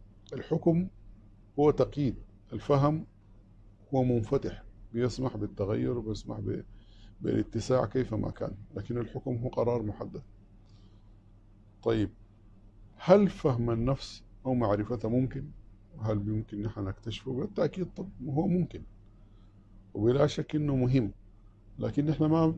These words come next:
ما نفتكر إنه الشيء الأكثر أهمية في حياتنا. نحن نعتبر العمل أو النجاح المهني أو ال-، تحقيق الثروة أو المكانة أو الزواج أو الشريك أو كده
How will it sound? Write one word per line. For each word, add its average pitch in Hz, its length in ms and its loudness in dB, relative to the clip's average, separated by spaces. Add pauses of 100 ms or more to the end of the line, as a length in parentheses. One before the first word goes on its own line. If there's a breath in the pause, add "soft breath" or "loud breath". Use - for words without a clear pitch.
ما 135 180 2
نفتكر 131 680 0
إنه 127 160 4
الشيء 135 240 -2
الأكثر 127 520 -2
أهمية 113 360 -2
في 104 180 -8
حياتنا. 101 460 -2 (1000 loud breath)
نحن 107 140 0
نعتبر 113 420 4
العمل 131 720 2
أو 107 160 -2
النجاح 101 400 -4
المهني 127 800 -2
أو 104 220 -2
ال-، 98 760 -10
تحقيق 101 340 0
الثروة 123 640 2
أو 107 160 0
المكانة 117 760 -2
أو 107 140 -2
الزواج 110 640 -2
أو 104 100 -2
الشريك 101 540 -6
أو 104 80 -12
كده 123 280 -8